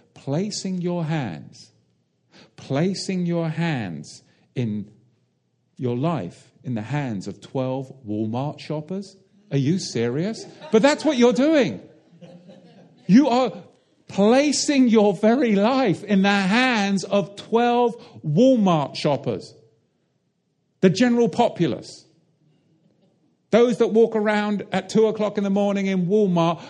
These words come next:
you are placing your life within their very hands in this system. Wow. Does that sound like justice? But that is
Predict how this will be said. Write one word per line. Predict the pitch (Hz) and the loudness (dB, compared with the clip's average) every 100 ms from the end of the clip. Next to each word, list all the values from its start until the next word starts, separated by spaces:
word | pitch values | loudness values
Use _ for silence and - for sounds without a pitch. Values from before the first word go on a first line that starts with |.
| - | 0
you | 214 220 | 2 2
are | 190 | 0
placing | 185 - - 226 247 - 233 220 - - - | -2 -8 -6 -4 -4 -4 -4 -4 -6 -10 -6
your | 147 196 233 | 2 4 4
life | 220 226 208 175 185 | 2 2 2 0 0
within | 175 185 185 | 0 0 2
their | 180 175 | 0 0
very | 147 196 196 185 | 0 0 0 0
hands | 170 190 175 156 156 - - - | 0 0 0 -2 -4 -8 -18 0
in | 160 160 | 2 4
this | 151 160 160 - | 4 2 0 -4
system. | - 190 185 - 185 214 - - - _ _ _ _ _ _ _ _ _ | 0 0 0 -2 -2 -2 -6 -16 -20 _ _ _ _ _ _ _ _ _
Wow. | - - 262 156 110 - _ _ _ _ _ _ _ _ _ _ | -10 -6 -6 -8 -12 -18 _ _ _ _ _ _ _ _ _ _
Does | - 127 | -4 -2
that | 160 226 | -4 -6
sound | - 208 196 | -6 -2 0
like | 147 143 107 | 0 -2 -4
justice? | - 95 127 - 330 403 - - - _ _ _ _ _ _ _ _ _ - | -10 -10 -10 -6 -4 -4 -8 -14 -20 _ _ _ _ _ _ _ _ _ -2
But | 175 123 | -2 0
that | 185 240 226 - | 0 0 -2 0
is | 208 240 175 160 - | 2 4 2 0 -4